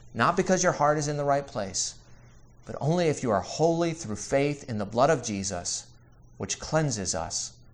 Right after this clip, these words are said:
from all sin. <clears throat> You know, I, I should say that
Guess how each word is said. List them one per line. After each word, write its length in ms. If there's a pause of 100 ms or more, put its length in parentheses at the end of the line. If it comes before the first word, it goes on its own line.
(120)
from 240
all 220
sin. 300 (2250)
<clears throat> 60 (500)
You 60
know, 140
I, 220
I 80
should 280
say 400
that 580